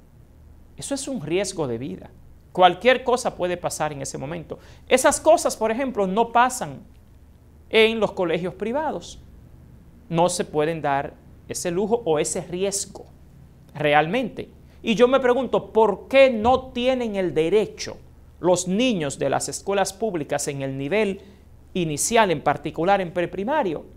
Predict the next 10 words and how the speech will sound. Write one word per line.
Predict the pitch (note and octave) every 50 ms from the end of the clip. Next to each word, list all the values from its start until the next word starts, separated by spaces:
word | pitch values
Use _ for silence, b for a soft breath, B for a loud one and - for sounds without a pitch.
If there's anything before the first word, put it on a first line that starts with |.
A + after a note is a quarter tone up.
| - - - - - - - - -
a | - F3+ F#3
esos | F#3+ - - F3+ D#3
niveles | F3+ E3 E3 E3 F3+ E3+
de | E3+ E3+
seguridad? | - F#3 E3 E3+ F3 G3 G3 D#4+ E4 - - - - - - - - - - - - - - - - - - - - - - - - - - - - - - - - - - - - - - - - -
¿Qué | - A3 A3+ A#3 B3
es | A#3+ - - -
lo | - G#3+ G#3+ G3+ G#3
que | G3+
impide? | F#3+ F#3 F3 F3 - D4 D4+ E4 A3 - - -